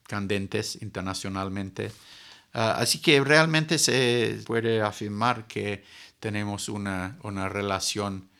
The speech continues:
muy amplia, ah, muy extensiva, muy transversal, y siempre se nos surgen temas nuevos, ¿no? Como,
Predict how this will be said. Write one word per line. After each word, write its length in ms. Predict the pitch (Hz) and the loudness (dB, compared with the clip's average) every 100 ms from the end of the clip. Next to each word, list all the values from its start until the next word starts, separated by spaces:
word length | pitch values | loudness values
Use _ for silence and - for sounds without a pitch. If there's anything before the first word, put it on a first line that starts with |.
| _ | _
muy 200 | 117 98 | -8 -2
amplia, 600 | 101 107 110 113 107 104 - _ _ _ _ _ - | 0 0 -4 -4 -2 -2 -6 _ _ _ _ _ -12
ah, 280 | 101 92 92 | -6 -4 -4
muy 160 | 98 | -2
extensiva, 800 | 98 - - 101 92 104 101 98 | -4 -6 -8 -4 -2 -2 -2 -2
muy 220 | 92 95 | -2 -6
transversal, 880 | 95 - 95 90 95 95 101 98 98 - _ | -6 -6 -6 -4 -6 -6 -2 -2 -2 -8 _
y 200 | - 117 | -10 -6
siempre 840 | 110 120 113 113 113 110 110 113 120 - _ | -2 -2 -2 -2 0 2 0 -4 -10 -20 _
se 180 | - 110 | -6 -4
nos 180 | 110 104 | -2 -4
surgen 640 | 120 113 113 107 104 104 - | -2 -4 -2 -2 -2 -8 -14
temas 640 | - 107 104 104 - - - | -8 -4 -2 -2 -4 -8 -10
nuevos, 500 | 120 135 92 87 - | -4 -2 -2 -4 -8
¿no? 220 | 104 110 | -6 -6
Como, 380 | 110 95 95 95 | -6 -4 -4 -6